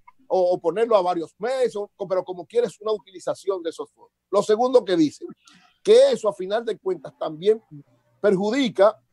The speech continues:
las pensiones de los trabajadores, porque esos fondos no son para situaciones de emergencia, son para las pensiones de los trabajadores. Entonces, el usarlo ahora va a afectar su pensión para después. También tienes razón en todo eso. Y el argumento de que la crisis no puede ser financiada por un dinero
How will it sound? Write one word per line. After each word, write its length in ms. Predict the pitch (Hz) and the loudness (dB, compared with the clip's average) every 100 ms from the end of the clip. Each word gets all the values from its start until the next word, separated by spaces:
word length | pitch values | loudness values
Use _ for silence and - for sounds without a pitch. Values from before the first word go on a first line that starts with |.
| _ | _
las 180 | 151 147 | 0 0
pensiones 500 | - 156 - 269 220 | 0 -6 -2 -2 0
de 80 | 175 | 0
los 100 | 151 | -2
trabajadores, 500 | 151 147 143 165 156 | -2 -2 2 2 2
porque 260 | 160 - 220 | -2 -4 -4
esos 200 | 226 220 | -4 -2
fondos 320 | 226 214 226 | -4 -2 -2
no 140 | 170 | -2
son 240 | 185 190 185 | 0 -2 0
para 240 | 185 180 | -2 -2
situaciones 580 | - 156 143 175 165 - _ _ _ _ | -6 -10 -6 -4 -4 -8 _ _ _ _
de 140 | 135 175 | 2 2
emergencia, 640 | 180 208 277 311 175 151 | 2 2 2 2 -2 -2
son 200 | 156 170 | 0 2
para 160 | 226 | 6
las 120 | 196 180 | 6 4
pensiones 420 | 143 - 147 139 | -2 -4 -4 -4
de 60 | |
los 120 | 135 120 | -6 -6
trabajadores. 520 | 127 139 185 254 170 | -4 -2 4 4 2
Entonces, 300 | 170 160 - _ _ _ _ | -4 -4 -6 _ _ _ _
el 140 | 190 190 | 2 4
usarlo 340 | 208 262 262 | 4 6 8
ahora 220 | 262 254 | 8 6
va 80 | 208 | 4
a 20 | |
afectar 340 | 208 190 226 208 | 0 -2 -2 -2
su 100 | 160 | -6
pensión 480 | 151 147 175 180 143 | -12 -10 -4 -4 -2
para 160 | 139 | -8
después. 320 | 120 - - _ | -8 -14 -20 _
También 400 | - 156 156 196 | -6 -6 -4 -6
tienes 240 | 175 160 143 | -6 -10 -8
razón 300 | 135 135 127 | -10 -12 -16
en 60 | |
todo 120 | 117 113 _ | -18 -20 _
eso. 120 | _ _ _ _ _ _ _ | _ _ _ _ _ _ _
Y 260 | - 254 254 | 0 2 6
el 120 | 214 | 6
argumento 600 | 214 233 226 220 175 185 | 6 2 -4 -4 -4 -8
de 160 | 180 170 | -8 -8
que 340 | 175 165 147 _ _ | -6 -6 -8 _ _
la 200 | 143 143 | -4 -4
crisis 480 | 190 214 196 165 156 | -4 -6 -6 -8 -4
no 200 | 156 160 | -2 0
puede 200 | 180 180 | -2 -2
ser 180 | 175 175 | -4 -6
financiada 600 | 180 185 180 202 190 156 | -4 -4 2 4 4 2
por 140 | 147 | -2
un 100 | 165 | 0
dinero 480 | 175 190 180 170 | 0 2 2 0